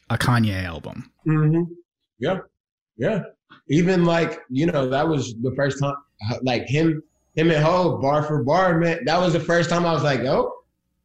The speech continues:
Speaker 2: all right." Like, you know what I mean? Like, I'm coming from, you know, Black Album <laughs> and, like, you know, Reasonable Doubt, uh, Blueprint, like, listening to that Hov and, like, hearing him on this record, I was like, "Oh,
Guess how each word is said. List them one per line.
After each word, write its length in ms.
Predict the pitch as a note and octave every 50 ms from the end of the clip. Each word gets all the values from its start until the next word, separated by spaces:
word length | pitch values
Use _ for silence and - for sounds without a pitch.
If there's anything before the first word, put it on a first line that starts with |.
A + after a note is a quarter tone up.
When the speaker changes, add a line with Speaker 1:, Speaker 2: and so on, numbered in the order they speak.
| _ _ -
Speaker 2:
all 160 | A2+ D#3 G#3
right." 420 | G3+ F3+ E3+ F#3 A3+ A#3+ A#3 A#3 C3+
Like, 240 | D3 D3+ D#3 C#3+
you 80 | D3+ F3
know 140 | F3+ F3+ F3
what 100 | F3 F3
I 60 | F3
mean? 180 | F3+ F#3 F#3 F3
Like, 280 | E3+ D#3+ D3+ C#3+ C#3+ D3 - - _ _ _ _ _ _ _ _ _ -
I'm 160 | D3 F3+ F#3+
coming 260 | - G3+ F3 F3 E3+
from, 340 | D#3+ E3+ E3+ E3+ E3 E3 E3
you 100 | E3 F3+
know, 220 | F3 D#3+ D3+ D3+ D#3 C#3
Black 260 | C#3+ D3 C#3+ D3+ D3
Album 440 | D3+ D3 D3 D3+ D3 D3+ D3 D3 D3+
<laughs> 60 | C#3+
and, 220 | F3+ E3 D3 C#3+ C#3
like, 360 | C3+ C3 B2+ B2 B2 B2 - _ -
you 160 | C#3 C3+ C3+
know, 120 | B2 A#2
Reasonable 460 | A#2 A2+ B2+ C3+ B2 B2+ B2 A#2 A#2+
Doubt, 340 | G#2 A#2 A2+ A2+ A2+ A2+ G#2+ - - A#2
uh, 100 | A2+ A2 G2+
Blueprint, 420 | A#2 A#2+ A#2 G2+ A#2 A#2 A2 - -
like, 160 | G#2+ G#2+ G#2 - _ _ _ -
listening 360 | C3 D3+ D3+ D3 C#3+ C#3 B2+ B2+
to 40 |
that 300 | B2+ B2+ C3 C3+ B2+ B2+ - A2+
Hov 340 | A#2+ A#2+ A2+ A2+ A2+ A2
and, 100 | A2+ A2
like, 220 | A2 A2 A2 G#2+ - _ _ _
hearing 340 | - B2 C3 D#3+ D#3 D#3 D3
him 140 | D3 D3 C#3+
on 100 | C3+ C3
this 160 | C3 B2+ -
record, 300 | A#2 C3 C#3 C3+ C3 B2 A#2+
I 60 | C3
was 140 | C#3 C3+ C3
like, 140 | C3 B2 - - -
"Oh, 320 | D#3+ E3 C#3 A#2+ G#2+ -